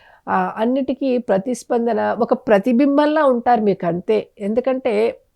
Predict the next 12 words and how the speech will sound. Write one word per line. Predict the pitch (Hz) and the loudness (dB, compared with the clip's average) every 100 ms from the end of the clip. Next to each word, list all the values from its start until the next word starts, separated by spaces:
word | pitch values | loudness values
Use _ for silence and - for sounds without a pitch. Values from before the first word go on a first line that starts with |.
| - | -6
ఒక | 208 | 2
అద్దం | 185 170 254 277 | 4 4 4 2
ఉంది, | 254 208 220 | 2 2 2
ఆ | 202 | 2
అద్దంలో | 185 220 262 269 240 269 - _ _ - | 2 2 2 2 2 0 -4 _ _ 2
ఎవరు | 226 240 269 285 277 | 4 6 4 2 0
కనిపిస్తారు, | 269 254 269 254 262 262 | 0 0 -2 -2 0 2
ఎదుటగా | 262 226 240 269 | 4 4 4 4
ఎవరున్నారో | 262 220 220 240 247 262 | 4 6 4 2 2 4
ఆ | 226 | 6
వ్యక్తే | 214 214 254 | 6 4 2
ప్రతిబింబిస్తారు. | 247 202 196 190 180 175 185 170 | 2 0 2 2 0 0 0 -2